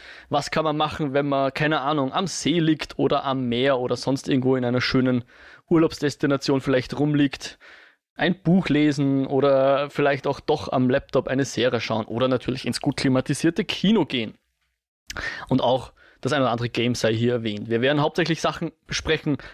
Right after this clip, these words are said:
auf die wir uns selber freuen und vielleicht die ein oder andere Empfehlung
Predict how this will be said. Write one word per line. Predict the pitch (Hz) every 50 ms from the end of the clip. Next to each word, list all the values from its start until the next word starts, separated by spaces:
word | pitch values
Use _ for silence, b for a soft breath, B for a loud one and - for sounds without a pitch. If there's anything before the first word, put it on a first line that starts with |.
| B B B
auf | 151 - - -
die | 165 151 135
wir | 143 139 123
uns | 120 -
selber | - 143 160 202 214 -
freuen | - 196 185 180 190 196 185 _ _ _ _ _ _ _ _ _ _ _ _ _ _ _ _ - - - -
und | 135 131 120
vielleicht | 131 127 123 131 - -
die | 139 127
ein | 120 123
oder | 127 127 120
andere | 117 120 123 120 131
Empfehlung | - 120 - - - 143 143 139 135 131 123